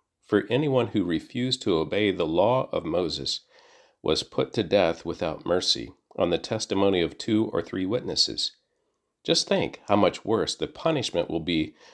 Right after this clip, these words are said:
for those who have trampled on the Son of God and have treated the blood of the covenant, which made us holy, as if it were common and unholy, and have insulted and disdained,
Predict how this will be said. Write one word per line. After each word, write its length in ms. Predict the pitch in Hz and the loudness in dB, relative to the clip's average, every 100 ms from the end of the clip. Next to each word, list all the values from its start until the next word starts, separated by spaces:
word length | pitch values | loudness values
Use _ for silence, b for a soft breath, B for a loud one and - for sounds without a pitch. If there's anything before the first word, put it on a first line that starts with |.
| b | b
for 180 | - 92 | -4 -2
those 480 | 78 95 107 110 - | 2 2 2 0 -2
who 80 | - | 0
have 160 | 87 - | 0 -2
trampled 480 | - 117 - 80 - | -6 -4 0 -2 0
on 180 | 82 78 | 0 0
the 60 | 69 | -2
Son 280 | - 90 | 0 0
of 140 | 76 65 | -2 -4
God 400 | 71 87 60 - _ _ B B B B | 0 2 0 -6 _ _ B B B B
and 120 | 98 | 2
have 160 | 101 - | 2 0
treated 560 | - 110 113 101 76 - - | 0 0 2 0 -4 -10 -2
the 100 | 85 | 0
blood 460 | 82 95 117 117 | 2 4 4 0
of 140 | - 82 | -2 -2
the 80 | 76 | -2
covenant, 560 | - - 147 78 69 - _ _ _ - | -4 -2 0 0 -4 -6 _ _ _ -4
which 240 | 92 - | -2 -2
made 240 | 98 104 120 | 2 2 4
us 200 | 151 - | 0 0
holy, 480 | 87 107 - - - _ b b b b b | 0 0 0 -8 -14 _ b b b b b
as 220 | 101 101 - | 4 4 4
if 220 | 127 127 | 0 0
it 140 | 143 | 0
were 320 | 123 120 123 - _ | 4 4 4 -6 _
common 540 | - 165 180 104 60 - _ - | -6 -2 0 -2 -6 -12 _ -2
and 140 | 101 | 0
unholy, 640 | - 147 165 87 65 57 - _ _ _ _ - | 4 4 4 0 -2 -6 -12 _ _ _ _ 4
and 160 | 101 | 6
have 160 | 113 104 | 6 4
insulted 640 | 92 - - 147 160 80 | 2 2 4 4 4 0
and 160 | 85 80 | 0 0
disdained, 640 | 80 - 110 135 71 58 | -2 -2 -2 -2 -4 -8